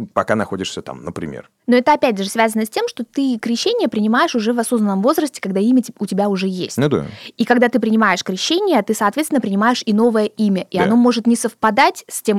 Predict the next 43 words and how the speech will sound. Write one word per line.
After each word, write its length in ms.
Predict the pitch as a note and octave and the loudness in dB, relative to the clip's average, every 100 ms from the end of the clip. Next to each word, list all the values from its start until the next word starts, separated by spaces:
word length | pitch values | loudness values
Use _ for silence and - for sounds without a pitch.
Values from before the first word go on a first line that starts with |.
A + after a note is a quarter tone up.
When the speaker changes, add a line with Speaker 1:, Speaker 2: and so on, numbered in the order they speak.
| - | 0
Speaker 2:
именем, 320 | D#4+ E4+ A#3+ | 2 2 2
которое 260 | F#3+ A#3 | 0 0
у 40 | B3+ | -2
тебя 240 | G#3 F3+ | 0 -2
было 200 | F3 A3 | 0 0
до 120 | G3 G3+ | 0 0
крещения. 520 | G#3+ - G3 D#3 D3 | -2 -4 -4 -4 -2
Speaker 1:
Ну, 100 | C3 | 0
мнение 220 | F#2+ G2 | 0 0
Speaker 2:
Потому 180 | F2 A#3+ | 2 4
что 100 | C4+ | 4
его 80 | C#4 | 4
Speaker 1:
редакции 120 | B3+ | 4
Speaker 2:
просто 220 | - G3+ A#3 | 4 4 4
Speaker 1:
мы 100 | A#3+ | 4
уже 0 | |
Speaker 2:
может 120 | A#3+ G3+ | 4 2
Speaker 1:
не 80 | |
Speaker 2:
быть, 120 | G#3 - | 0 0
Speaker 1:
совпадать 280 | F#3 G#3+ | 0 0
с 60 | - | 4
Speaker 2:
не 60 | A#3 C4+ | 6 6
Speaker 1:
мнением 140 | A3 | 4
Speaker 2:
быть 220 | C#4 C#4 - | 4 4 2
Speaker 1:
автора. 140 | G#3+ G3+ - | 2 2 2
Speaker 2:
и 120 | A3 | 0
в 60 | G3+ | 0
святцах 560 | - C4+ B4+ - F#4 | 2 4 4 2 2
этого 260 | D4+ A#3+ A3 | 2 2 2
имени, 540 | G#3+ A#3 G#3+ G3+ F3+ - | 2 2 4 4 0 0
Speaker 1:
Мгм. 100 | A3 | 2
Speaker 2:
либо 200 | A3 A#3+ | 4 4
ты 160 | C4 B3+ | 4 0
просто 380 | A3+ A#3+ A#3+ A3 | 0 0 2 0
можешь 400 | A3 A3 G#3 G3+ | 2 2 0 0
ориентироваться 720 | G3+ A3+ A3+ A#3+ G#3 F#3+ G3+ | 2 2 2 2 2 0 0
на 120 | G3 | -2
тот 180 | G3 G3+ | -2 -2
день 220 | F#3+ F#3 | -2 0
рождения, 880 | F#3 F#3+ A3+ F4 C5+ F4+ A3 F#3+ F3+ - | -2 -2 -2 0 2 4 4 4 0 -2
э, 300 | F3+ F3+ F3+ - - | -2 -2 -4 -8 -12
и 180 | - F3+ | -4 -2
на 400 | F#3 F#3 F3+ F3+ | 2 2 2 0